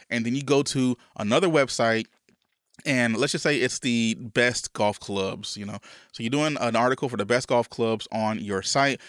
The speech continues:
then you go do a guest post elsewhere and you use anchor text,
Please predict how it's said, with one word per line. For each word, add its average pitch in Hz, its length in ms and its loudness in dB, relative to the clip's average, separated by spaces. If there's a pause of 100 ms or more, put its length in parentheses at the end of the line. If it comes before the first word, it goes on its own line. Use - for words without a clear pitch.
(240)
then 127 120 -4
you 127 80 0
go 139 160 2
do 131 160 0
a 117 40 2
guest 127 300 0
post 120 240 -4
elsewhere 117 380 0
and 107 80 -4
you 107 60 -4
use 107 200 -4
anchor 110 220 -2
text, 139 360 -2